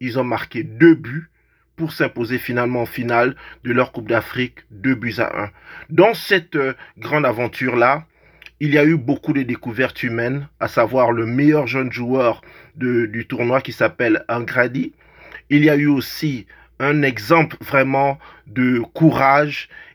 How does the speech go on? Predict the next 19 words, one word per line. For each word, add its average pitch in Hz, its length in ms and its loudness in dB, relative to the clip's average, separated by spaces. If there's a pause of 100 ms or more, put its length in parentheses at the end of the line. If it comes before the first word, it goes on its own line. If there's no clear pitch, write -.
(100)
et 131 160 0
de, 127 720 -2
euh, 120 200 2
détermination. 139 880 0
Il 156 80 -6
s'appelle 127 360 -4
Sébastien 143 600 0
Haller, 127 320 2 (440)
donc 120 240 -4
un 135 100 0
joueur 131 480 0
franco-ivoirien 147 960 2
qui 160 160 -2
avait 127 160 -2
été 135 160 -6
diagnostiqué 123 580 -6
par 117 220 -4
un 123 140 -2
cancer 123 640 0